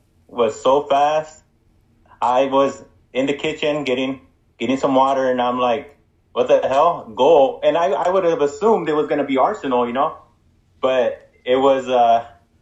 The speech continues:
Aston Villa, and I'm like, "Wow," th-, you know, I don't really care for Arsenal, you know, I always like to talk about them, and since we were talking earlier about, you know, the teams that seem to be rebuilding,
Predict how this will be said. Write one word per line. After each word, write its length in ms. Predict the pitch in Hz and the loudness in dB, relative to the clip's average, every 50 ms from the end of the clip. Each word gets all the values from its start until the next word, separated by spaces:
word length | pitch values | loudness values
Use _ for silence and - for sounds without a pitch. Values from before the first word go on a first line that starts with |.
| _ _ _ _ - | _ _ _ _ -2
Aston 340 | 120 123 120 - 147 135 127 | -2 -2 -2 -2 -4 0 2
Villa, 380 | 143 147 147 143 139 139 135 | 4 4 4 4 2 0 -2
and 200 | 135 - 120 120 | -4 -6 -4 -4
I'm 200 | 123 123 123 120 | -2 -2 -2 -2
like, 260 | 120 117 113 107 92 | 0 0 0 -2 -2
"Wow," 560 | 90 90 104 113 127 131 127 127 127 127 120 - | -4 -4 -2 -2 0 0 2 2 2 0 0 -6
th-, 120 | 113 - - _ _ _ _ _ | -12 -18 -20 _ _ _ _ _
you 140 | 104 107 | -8 -2
know, 400 | 107 104 107 104 107 - - - _ - | 0 2 2 2 0 -4 -10 -18 _ -6
I 100 | 120 139 | -2 -2
don't 140 | 147 147 143 | 0 2 2
really 200 | 143 131 127 123 | 0 0 -2 -4
care 220 | - 135 131 127 | -4 -4 -4 -2
for 140 | 127 135 127 | 0 0 2
Arsenal, 520 | 123 120 123 120 - 127 123 123 120 120 117 | 2 2 0 0 -2 -2 0 2 2 2 2
you 100 | 117 117 | 2 2
know, 120 | 117 117 | 2 2
I 220 | 117 110 110 120 120 | 2 0 0 0 2
always 240 | 117 117 120 117 | 2 2 2 2
like 240 | 117 117 113 110 - | 0 0 0 -2 -4
to 40 | - | -6
talk 260 | - 110 110 110 110 | -4 -4 -4 -4 -2
about 300 | 104 110 107 104 104 - | 0 0 2 2 2 0
them, 320 | 110 104 104 104 104 101 101 | 0 0 0 0 -2 -2 -2
and 200 | 101 98 98 - - _ _ _ _ _ _ _ _ _ _ - - - - - - | -2 -2 -4 -6 -12 _ _ _ _ _ _ _ _ _ _ -20 -20 -18 -14 -14 -4
since 200 | - 135 123 127 | -2 -2 -2 0
we 100 | 139 143 | -2 -2
were 240 | 139 151 151 143 - | 0 0 0 0 0
talking 300 | 151 143 - - 147 143 | -2 -4 -4 -2 -2 0
earlier 320 | 143 139 139 147 147 139 | 0 0 0 0 2 2
about, 480 | 135 127 123 127 127 127 127 - - - - - - _ _ _ | 2 2 2 2 2 2 2 0 -2 -10 -20 -20 -20 _ _ _
you 160 | 123 131 123 | -6 -2 0
know, 280 | 127 123 120 123 120 120 | 2 4 4 4 2 0
the 80 | 123 | -4
teams 260 | 123 - 147 147 139 147 | -8 -6 -8 -4 -2 -2
that 160 | 135 127 - | -2 -2 -2
seem 140 | 151 143 - | -6 -8 -8
to 60 | 147 | -6
be 140 | 139 143 139 | -4 -4 -2
rebuilding, 760 | 139 139 127 123 131 143 160 - 135 131 131 135 127 120 - | -2 -2 -2 0 0 2 2 2 0 -2 -4 -4 -6 -8 -12